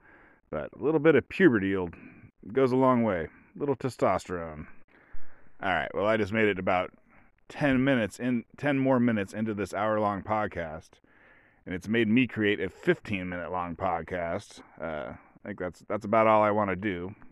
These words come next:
I mean, whatever. This stuff is, uh, there's a lot of information here, and it's pretty interesting. So, uh, we'll see if I make a third or maybe a fourth episode. I think there's twenty more minutes to go. In any case, my Twitter handle is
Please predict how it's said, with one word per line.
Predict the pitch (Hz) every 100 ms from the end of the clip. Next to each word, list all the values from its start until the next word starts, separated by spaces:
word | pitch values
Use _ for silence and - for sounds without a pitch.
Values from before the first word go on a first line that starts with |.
| -
I |
mean, | 92
whatever. | 98 95 90
This | 92 123
stuff | 151 135 110
is, | 117 104
uh, | 107 104 98 -
there's | 139
a | 135
lot | 139 147 135
of |
information | 135 117 117 123 - 117
here, | 107 110 98 -
and | 113 123
it's | 117
pretty | - 135 113
interesting. | 107 98 90 90 82 78 _ _ _ _ _ _ _ _ _
So, | - 90 85 80 - - _ _ - _
uh, | - 90 85 85 -
we'll | -
see | 104 117
if |
I | 110
make | 110 110
a |
third | 104 123 127 127
or | 113 98 82
maybe | 82 107 120
a | 104
fourth | - 120 143 -
episode. | 95 82 90 82
I |
think | 95 104
there's | 85
twenty | - 120
more | 110 107
minutes | 107 107 95
to | -
go. | 90 101 85 82 - - _ _ - - - -
In | 95 131 131
any | - 160 143
case, | 127 98 92 - -
my | 98 98
Twitter | - 147 151
handle | 131 139 135 117
is | 98 92 85